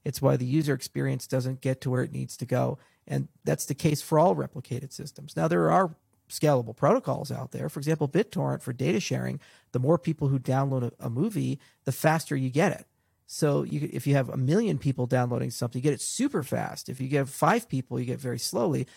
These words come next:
So that's an example of a scalable protocol where people provide more than they consume. Unfortunately, this is not the case for modern cryptocurrencies. Second, the interoperability side, there's well over ten thousand cryptocurrencies. And there's the legacy financial stack.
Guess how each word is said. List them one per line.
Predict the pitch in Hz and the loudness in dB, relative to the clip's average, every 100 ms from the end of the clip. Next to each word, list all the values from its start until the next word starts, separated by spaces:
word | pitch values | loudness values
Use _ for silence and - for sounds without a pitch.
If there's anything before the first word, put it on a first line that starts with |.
| _ | _
So | 208 | -4
that's | 226 | -2
an | 185 | 2
example | 196 180 | 2 2
of | 135 | -2
a | |
scalable | - 180 165 131 | -2 0 0 0
protocol | - 196 160 127 123 | -2 -2 0 0 0
where | 123 | -2
people | 185 - 131 | -4 -6 -6
provide | 139 123 135 175 139 | -2 2 4 4 0
more | 127 123 | -6 -6
than | - | -6
they | 123 | -6
consume. | 120 123 - 175 147 147 - _ _ - | -6 -6 -4 -2 -2 -4 -16 _ _ -6
Unfortunately, | 143 - 208 247 208 160 | -4 -2 -2 0 0 0
this | 139 151 143 | 0 -2 -2
is | 120 | -2
not | 143 180 | 0 0
the | - | -4
case | - 160 135 123 - - | -4 -2 -2 -4 -10 -14
for | - 151 139 135 147 | -6 0 2 0 0
modern | 143 135 123 | 2 2 0
cryptocurrencies. | - 151 139 - - - - - 156 | -2 -2 -4 -4 -8 -10 -14 -14 -6
Second, | - 196 - 156 - - _ _ | -2 0 0 -4 -8 -18 _ _
the | 156 | 0
interoperability | 170 147 147 123 247 262 147 | 4 4 2 2 2 2 -2
side, | - 131 139 | 0 0 0
there's | 175 - | -4 0
well | 175 | 2
over | 233 156 | 2 0
ten | - 151 | -2 -2
thousand | 170 135 139 135 | 2 2 2 -2
cryptocurrencies. | - 220 - 139 - 147 139 165 165 - _ _ _ - | -4 -2 -4 -6 -8 -10 -12 -14 -16 -18 _ _ _ 0
And | 156 | 2
there's | 156 135 | 4 4
the | 143 | 4
legacy | 277 330 - | 4 2 -2
financial | 151 135 127 - - | -4 -4 -4 -8 -12
stack. | - - - - | -10 -10 -10 -14